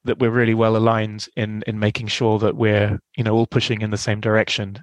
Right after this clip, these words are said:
And there's so many, as you know, so many different nuances and things that around that, that we, that we need to be clear on. So the purpose of the Sustainable Packaging Summit is to, to get that kind of strategic alignment, really focusing on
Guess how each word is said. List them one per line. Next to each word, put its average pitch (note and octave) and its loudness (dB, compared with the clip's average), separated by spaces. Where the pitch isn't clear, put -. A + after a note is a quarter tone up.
And A2+ -8
there's A2 -4
so B2 0
many, A2 -2
as - -4
you G#2+ -4
know, G2+ -2
so C3 0
many A#2 2
different G#2 -2
nuances A2+ 0
and G2+ -12
things G#2+ -2
that - 0
around A2 2
that, G#2 2
that C#3 -6
we, A2 -2
that - -4
we A2 -2
need G#2 -4
to - -6
be A2+ -6
clear A2+ 2
on. F#2+ -4
So A#2+ 4
the - -6
purpose D#3 2
of A2+ -2
the A2+ -2
Sustainable A2 -2
Packaging G#2+ -6
Summit G#2+ -4
is A2 -2
to, A2 0
to - -4
get - 0
that - 0
kind A2+ -2
of G2+ -8
strategic - -6
alignment, G#2+ 0
really C3 2
focusing A#2 -2
on A2 0